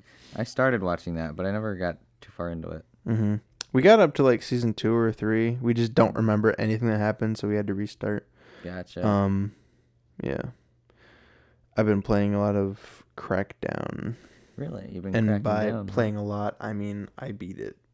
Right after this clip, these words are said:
Speaker 2: already. I haven't, like,
Speaker 1: Really?
Speaker 2: hun-, hundred percent completed it. I just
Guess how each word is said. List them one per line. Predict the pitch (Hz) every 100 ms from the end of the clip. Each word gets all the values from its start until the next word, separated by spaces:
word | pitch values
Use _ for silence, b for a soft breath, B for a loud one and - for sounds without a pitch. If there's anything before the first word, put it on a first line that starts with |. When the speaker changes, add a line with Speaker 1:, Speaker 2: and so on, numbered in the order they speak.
| -
Speaker 2:
already. | - - 73 127 b b b b b b
I | 123
haven't, | 160 180
like, | 113
Speaker 1:
Really? | 110
Speaker 2:
hun-, | 143 147
hundred | 151 156
percent | 143 - 147 - -
completed | 131 151 156
it. | 165 151
I | 120
just | 117 117